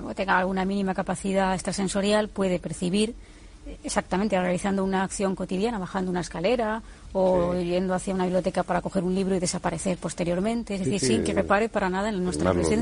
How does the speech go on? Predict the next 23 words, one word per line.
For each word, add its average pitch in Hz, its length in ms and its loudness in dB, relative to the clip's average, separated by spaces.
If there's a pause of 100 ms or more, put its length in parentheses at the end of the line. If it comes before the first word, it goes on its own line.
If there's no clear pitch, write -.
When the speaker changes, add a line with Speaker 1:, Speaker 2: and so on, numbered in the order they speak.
Speaker 1:
presencia. 87 160 2 (100)
Speaker 2:
testimonios 87 540 0 (400)
clásicos 101 760 2
Speaker 1:
Ujú. 254 100 -2
Speaker 2:
en, 143 160 -8 (120)
en 69 60 -10
casas 80 380 -6 (100)
que 73 120 -4
ya 76 160 -4 (100)
son 78 180 -8
célebres, 85 520 -2 (440)
con 80 120 0
eso, 78 220 -2
ver 78 200 -2
a, 76 160 -2
a 67 520 -12 (300)
Speaker 1:
Sí. - 180 -10
Speaker 2:
duquesa, 80 420 -2
no 80 100 -2
sé 82 100 -8
cuántos, 90 400 -2
al, 78 220 -4
Speaker 1:
Mm. 185 160 -4